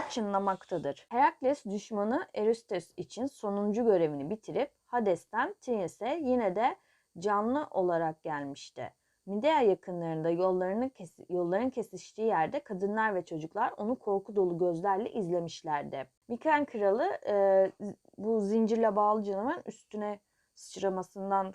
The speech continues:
korkuyor ve bir öyküye göre köpeği bizzat Herakles Hades'e geri götürmüş.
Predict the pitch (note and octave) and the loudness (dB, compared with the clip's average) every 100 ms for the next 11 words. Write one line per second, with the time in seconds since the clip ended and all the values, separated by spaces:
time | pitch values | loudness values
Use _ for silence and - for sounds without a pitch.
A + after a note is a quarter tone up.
0 | - F#3+ F#3 F3 F#3+ E3+ A#3 E4 _ _ | -8 0 0 0 -2 2 2 0 _ _
1 | _ _ A#3+ A#3+ - A#3+ A#3 B3+ C4+ A3+ | _ _ 0 4 6 4 4 0 0 2
2 | G#3+ D#4+ B3 G#3+ A#3+ A3+ B3 G3+ A#3+ B3+ | 0 0 -4 -4 -2 0 -2 0 -2 -2
3 | G#3 G#3 G#3 - F#4+ - G#3 G3+ G3 E4 | -2 -2 -2 -6 -8 -4 -2 -2 -2 -4
4 | G#3+ G3 G#3+ F3+ E3+ D#3 E3+ E4 - | 2 4 4 2 0 -6 -6 -6 -8